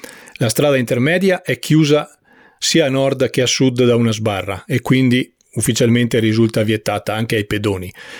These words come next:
E la vecchia rotabile sull'argine del Cordevole non si capisce se sia aperta o chiusa. Sembra che nessuno voglia prendersi la responsabilità di spiegarlo.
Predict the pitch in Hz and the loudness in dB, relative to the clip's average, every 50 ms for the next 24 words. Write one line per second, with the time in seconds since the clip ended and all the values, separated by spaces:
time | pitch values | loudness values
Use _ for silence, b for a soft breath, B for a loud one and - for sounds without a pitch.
0 | B B B B - 160 165 156 170 190 185 - - 170 135 131 120 - 139 131 | B B B B 2 2 4 4 2 2 2 2 0 2 2 0 0 0 -2 -2
1 | 120 110 110 110 107 110 113 - 127 117 123 123 127 127 123 120 110 110 113 113 | -2 -2 -2 -2 -2 -2 -2 0 2 2 2 0 -2 -2 -2 -2 0 0 0 0
2 | 113 - 127 117 113 110 110 104 101 104 107 113 - B B B B B B 160 | 0 0 0 2 2 2 2 0 0 0 -2 -2 -4 B B B B B B 2
3 | 165 - 202 175 - 170 - 196 202 190 - - 151 131 139 123 - 147 139 123 | 4 4 2 2 2 2 2 2 2 2 4 2 2 2 2 0 2 2 2 2
4 | 110 - 123 127 123 - 123 113 104 - - 113 107 107 104 107 101 95 - - | 2 0 -4 -4 -2 0 0 0 0 0 0 2 2 2 2 0 -2 -6 -6 -10
5 | - - B B B B B B B B - 185 190 185 170 151 160 165 160 156 | -14 -18 B B B B B B B B 2 2 4 4 2 2 2 2 0 0
6 | - 180 175 180 170 139 135 143 160 151 - - 127 131 131 131 139 143 - - | 2 2 2 4 4 4 4 4 2 2 2 0 2 2 4 2 2 2 0 0
7 | 175 165 143 120 120 - - 143 123 - 156 156 180 185 170 - 120 113 113 117 | 2 2 2 2 0 -2 -2 0 2 2 2 2 2 2 2 0 -2 0 0 -2
8 | 110 - - 104 104 120 131 131 117 104 98 98 104 | -2 0 -2 -2 0 0 -2 -2 -2 -4 -6 -8 -10